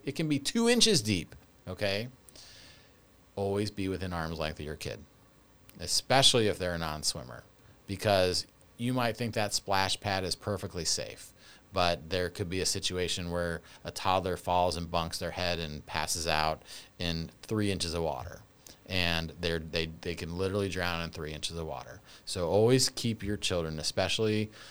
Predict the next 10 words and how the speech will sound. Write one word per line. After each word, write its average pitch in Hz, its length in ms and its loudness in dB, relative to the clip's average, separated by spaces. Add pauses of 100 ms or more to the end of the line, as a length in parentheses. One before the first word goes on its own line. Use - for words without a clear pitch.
(200)
uh, 85 160 -6
children 95 380 -4
who 92 160 -4
are 87 120 2
non-swimmers, 85 800 -2
within 87 320 -6
arm's 85 320 -4
length. 67 400 -12 (960)
Always 110 340 4
have 101 600 2